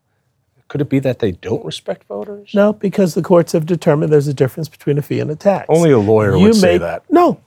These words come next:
Speaker 2: that's what's happened.
Speaker 1: Mm-hmm.
Speaker 2: Just as the court has interpreted tabor and Ref C and the Education Amendment and Gallagher and a host of other things. So, but no, I, I, to, to your, to the, to where we started, I think that,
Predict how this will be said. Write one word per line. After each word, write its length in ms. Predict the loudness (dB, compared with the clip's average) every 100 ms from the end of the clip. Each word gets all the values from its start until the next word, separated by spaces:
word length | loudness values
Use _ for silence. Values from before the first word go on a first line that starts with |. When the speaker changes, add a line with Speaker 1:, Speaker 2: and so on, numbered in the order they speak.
| _ -2
Speaker 2:
that's 200 | 0 0
what's 120 | 0
happened. 360 | 0 0 -6 _ _ -4
Speaker 1:
Mm-hmm. 100 | 0
Speaker 2:
Just 180 | 2 2
as 120 | 2
the 80 | 2
court 220 | 2 4
has 180 | 4 4
interpreted 540 | 2 2 0 2 0
tabor 460 | 0 -2 2 0 -2 _ _ -4
and 280 | 0 0 2
Ref 200 | 2 0
C 500 | -4 0 0 0 -2 _ _ _ -2
and 340 | 0 2 2
the 140 | 4 2
Education 540 | 0 0 0 0 -2
Amendment 480 | 0 -2 0 -2 -4 -8
and 460 | -6 -2 0 -2 0
Gallagher 500 | 0 2 0 0 2
and 160 | 2
a 60 | 2
host 240 | 2 0
of 80 | 2
other 220 | 2 2
things. 480 | -2 -6 -12 -14 -20 _ _ _ _
So, 360 | -2 0 0 -4 _ _ _ -4
but 140 | 0
no, 180 | 2 4
I, 260 | 2 0 0
I, 140 | -2 -4 -2
to, 200 | 0 0
to 180 | 0
your, 200 | 2 2
to 260 | 0 0 0
the, 120 | 2 -2
to 100 | 0
where 220 | 2 4 4
we 220 | 2 0
started, 540 | -2 -4 -2 -2 -4
I 140 | -2 -2
think 440 | -2 -2 -2 -4
that, 440 | -2 0 0 -4